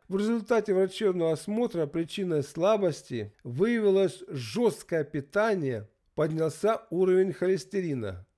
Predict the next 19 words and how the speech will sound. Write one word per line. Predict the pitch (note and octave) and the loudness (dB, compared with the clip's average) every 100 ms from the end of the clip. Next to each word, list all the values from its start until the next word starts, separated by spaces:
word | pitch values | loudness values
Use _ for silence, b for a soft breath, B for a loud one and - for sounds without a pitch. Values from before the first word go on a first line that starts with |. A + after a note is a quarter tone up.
| - | -4
Еще | F#3+ - B3 | -4 0 4
родители | G#3+ G#3 C#4 G#3 F3+ | 4 4 -2 2 2
меня | F#3 A3 G#3 | 4 2 2
ругали, | G3+ E3+ D#3+ D3 C3 A#2 A2+ B2 | 0 2 2 2 0 -4 -10 -14
что | - | 2
я | G#3 F#3+ | 4 4
все | - | 2
время | F#3 A#3 A3 | 0 2 0
питаюсь | - E3 - G#3+ A3 F#3 - D3 | 0 -6 0 2 4 2 -2 -10
в | D3+ | -6
Макдональдсах, | E3 G3+ F#3+ D#3 C#3+ F3+ E3 B2 A2+ - A2 - | -2 0 -2 -6 -2 0 2 -2 -6 -8 -10 -12
пью | F#3 G#3 G#3 | -4 -2 0
много | G3+ E3+ F3 | 2 2 0
Кока-Колы | - E3 E3 C#3+ - A3 G3 E3+ | -2 -6 -4 -8 -4 -2 0 -2
и | |
поглощаю | C#3+ D3+ D3+ D3 - F#3 | -4 -2 -2 -2 -2 -4
прочие | D3 E3 F#3+ F#3+ C3+ | -4 -2 -2 -2 -6
вредные | C3+ E3 F3 | -4 -4 -6
продукты. | D3+ E3 D#3 C3+ - - | -6 -6 -6 -10 -12 -18